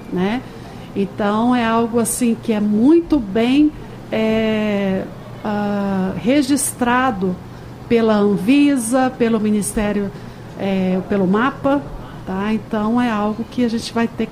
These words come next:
comprovadamente. Agora, a universidade sozinha, ela não chegaria ao bioproduto. Ela não tem condições de produzir esse produto em larga escala. Daí a parceria com a empresa.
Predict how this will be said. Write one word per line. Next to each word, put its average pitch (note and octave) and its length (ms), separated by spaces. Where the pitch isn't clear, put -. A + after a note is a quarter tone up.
comprovadamente. C#4 1200
Agora, B3+ 300
a C4+ 60
universidade D4 800
sozinha, B3+ 920
ela A#3 240
não C4+ 160
chegaria C#4+ 880
ao C#4 140
bioproduto. C4+ 760
Ela G#3+ 280
não B3+ 200
tem D#4 300
condições C4 880
de B3 80
produzir G#3+ 680
esse C#4 260
produto A3 500
em D4+ 120
larga C4+ 300
escala. C4+ 580
Daí A3+ 340
a B3 80
parceria B3+ 640
com C4 120
a C4 40
empresa. C4+ 540